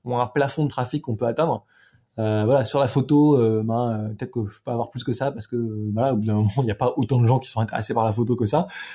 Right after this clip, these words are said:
Euh, et puis, euh, voilà, si tu parles d'un truc moins connu, ben, forcément, t'auras aussi un trafic maximum qui va pas être le même. C'est logique, hein. Si tu parles de, euh, je sais rien, de tricot, euh, peut-être qu'il y a moins de gens qui sont intéressés, ou plus, hein, j'en sais rien. Mais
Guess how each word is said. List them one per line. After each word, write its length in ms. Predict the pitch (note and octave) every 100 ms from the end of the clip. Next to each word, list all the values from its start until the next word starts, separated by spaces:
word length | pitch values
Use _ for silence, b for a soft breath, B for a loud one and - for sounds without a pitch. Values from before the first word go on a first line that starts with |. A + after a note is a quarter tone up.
| B
Euh, 800 | A#2+ A2+ A2 A2 A2 G#2+ A2 G#2+ - A#2+
et 100 | A2
puis, 360 | - C#3+ D3+
euh, 160 | B2+ A2+
voilà, 200 | C#3+ G#3
si 400 | - - D3+ D#3
tu 160 | C3+
parles 160 | C#3+ C#3
d'un 80 | B2+
truc 180 | - C3
moins 200 | C3+ C3+
connu, 260 | C3+ E3+
ben, 100 | D3+
forcément, 400 | A2+ A#2+ C3 D#3
t'auras 360 | - A2+ C#3 C3
aussi 340 | A#2 G#2+ D#3
un 100 | B2
trafic 340 | - B2 - B2+
maximum 480 | B2+ - C3+ D#3+
qui 140 | - A2
va 160 | A#2
pas 140 | A2+ A#2+
être 100 | A#2+
le 80 | B2+
même. 220 | D#3+ A2 b b b b b b -
C'est 120 | A2+
logique, 320 | A2 A#2+ D#3
hein. 240 | C3+ B2+ G#2+
Si 80 |
tu 140 | - -
parles 220 | B2 B2
de, 60 | B2
euh, 480 | C3 A2 G#2+ G#2+ A2
je 80 | G#2+
sais 100 | A2
rien, 140 | D3
de 80 | B2
tricot, 420 | - A2+ D3+ D#3+
euh, 80 | A2+
peut-être 140 | C3+
qu'il 80 | -
y 20 |
a 20 | A2+
moins 120 | B2
de 40 |
gens 80 | B2+
qui 60 | A#2
sont 100 | A#2
intéressés, 600 | A2 G#2+ G#2+ D3+ B2 A2
ou 80 | B2
plus, 240 | F3+ E3+
hein, 60 | A#2+
j'en 100 | G#2+
sais 100 | -
rien. 120 | C#3+
Mais 220 | A#2+ A2